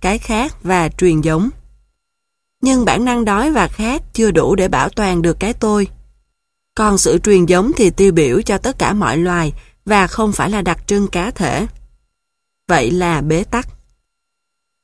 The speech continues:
Nhưng ta hãy thử làm một cú nhảy vọt về trí tưởng tượng xem sao. Giả sử, nói một cách đơn giản, rằng vấn đề chính yếu của cái tôi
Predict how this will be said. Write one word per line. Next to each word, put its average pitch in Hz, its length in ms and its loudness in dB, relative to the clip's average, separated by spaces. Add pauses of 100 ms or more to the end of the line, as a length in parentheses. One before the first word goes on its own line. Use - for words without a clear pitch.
(760)
Nhưng 240 180 4
ta 226 300 2
hãy - 160 0
thử 165 180 0
làm 208 280 2
một 170 180 2
cú 208 140 4
nhảy 214 280 0
vọt 196 260 0
về 180 140 0
trí 220 200 0
tưởng 190 240 2
tượng 151 240 2
xem 220 220 -2
sao. 220 260 -2 (1900)
Giả 165 200 2
sử, 160 380 0 (320)
nói 175 240 0
một 240 200 0
cách 262 160 -6
đơn 202 260 0
giản, 151 300 0 (380)
rằng 202 280 0
vấn 220 160 0
đề 214 160 2
chính 208 240 2
yếu 226 240 4
của 165 140 2
cái 202 240 -4
tôi 220 360 0